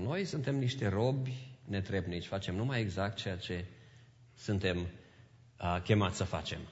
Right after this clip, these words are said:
Când lucrăm cu irresponsabilitate, când uităm de existența stăpânului, când ne însușim recolta stăpânului, în al treilea rând, când abuzăm de răbdarea stăpânului.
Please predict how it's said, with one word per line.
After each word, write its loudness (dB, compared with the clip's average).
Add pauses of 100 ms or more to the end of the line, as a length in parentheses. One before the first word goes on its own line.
(1800)
Când 12
lucrăm 12
cu 12
irresponsabilitate, 12
când 12
uităm 12
de 12
existența 12
stăpânului, 12
când 12
ne 12
însușim 12
recolta 12
stăpânului, 12
în 12
al 12
treilea 12
rând, 12
când 12
abuzăm 12
de 12
răbdarea 12
stăpânului. 10